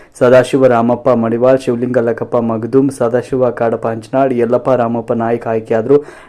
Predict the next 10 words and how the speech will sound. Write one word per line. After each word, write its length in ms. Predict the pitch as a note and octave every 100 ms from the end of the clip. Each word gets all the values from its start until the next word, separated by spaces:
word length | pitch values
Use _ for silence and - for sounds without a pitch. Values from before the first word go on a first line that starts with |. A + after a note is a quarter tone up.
| -
ನೂತನವಾಗಿ 540 | C3+ D3+ D3 C3+ C3+
ಆಯ್ಕೆಯಾದ 460 | C3+ B2 A#2 B2 A#2+
ಎಲ್ಲ 280 | B2+ A#2+ B2+
ಪದಾಧಿಕಾರಿಗಳಿಗೆ 920 | B2+ B2 B2 B2+ C3 A#2+ A#2 A#2+ B2+
ಸಂಗಮ 420 | C3 B2+ B2 C3+
ಸಹಕಾರಿ 400 | C3 B2+ A#2 B2
ಬ್ಯಾಂಕ್ನ 360 | A#2+ A#2+ A2+ C3
ಸಂಸ್ಥಾಪಕ 600 | A#2+ A#2 A2+ B2+ B2 C3
ಅಧ್ಯಕ್ಷರಾದ 540 | A#2 A#2+ - A#2+ A#2+
ಬಸವರಾಜ 640 | A#2+ A#2 A2+ B2+ B2+ B2+